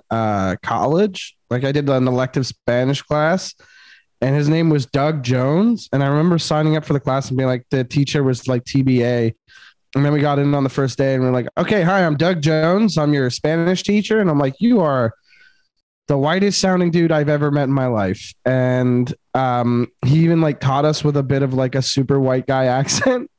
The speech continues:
uh, <laughs> while, while speaking Spanish. And, um, I've, I've never been able to shake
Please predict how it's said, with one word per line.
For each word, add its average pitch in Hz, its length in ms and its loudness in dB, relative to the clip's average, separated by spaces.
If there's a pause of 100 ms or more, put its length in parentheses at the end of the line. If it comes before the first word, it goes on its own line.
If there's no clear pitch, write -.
(140)
uh, 147 300 0 (240)
<laughs> - 240 -4
while, 185 520 0 (420)
while 160 160 0
speaking 160 360 0
Spanish. 180 680 0
And, 143 360 2
um, 131 500 0 (180)
I've, 151 360 -2
I've 151 240 0
never 160 240 2
been 160 160 0
able 151 220 2
to 143 80 2
shake - 600 -4